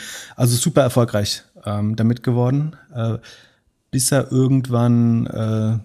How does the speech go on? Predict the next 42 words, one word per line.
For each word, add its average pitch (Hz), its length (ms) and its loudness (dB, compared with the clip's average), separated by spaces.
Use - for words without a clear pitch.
the 113 80 0
most 107 320 0
hated 104 280 -2
man 101 520 -2
on 104 160 0
Wall 98 160 -4
Street - 260 -10
war, 95 140 -6
als 98 180 -10
das - 120 -14
dann - 120 -8
alles 98 220 -10
implodiert 101 320 -10
war. - 240 -12
Das 113 120 2
Spannende 151 260 2
ist 180 100 -4
aber 156 80 2
übrigens, 143 240 -2
dass 123 120 0
er 117 80 0
auf 120 160 -4
dem 101 280 2
Weg 139 420 -4
war, 117 220 0
er 120 120 0
mal 117 200 2
der 117 100 0
größte 127 380 -2
Market 120 400 -2
Maker 110 420 -2
an 107 140 0
der 104 460 -2
Nasdaq. 123 520 -4
Also 107 160 2
er 107 80 2
war 131 180 0
sogar 117 200 -2
innovativ. 107 420 -2
Also 95 160 -4
er 104 60 2
hat 107 120 -6